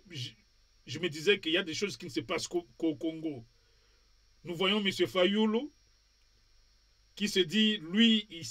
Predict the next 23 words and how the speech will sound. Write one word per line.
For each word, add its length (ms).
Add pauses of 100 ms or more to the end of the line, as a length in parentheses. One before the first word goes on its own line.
il, 180
c'est 180
lui 180
qui 160
est 40
assis 320
sur 140
le 100
siège 300
de 60
l'opposition. 920 (1040)
Nous 120
voyons 400
monsieur 280
Katumbi, 840 (640)
qui, 240 (540)
bien 400
que 340 (600)
gérant 540
les 200
affaires 260
de 80
l'État, 460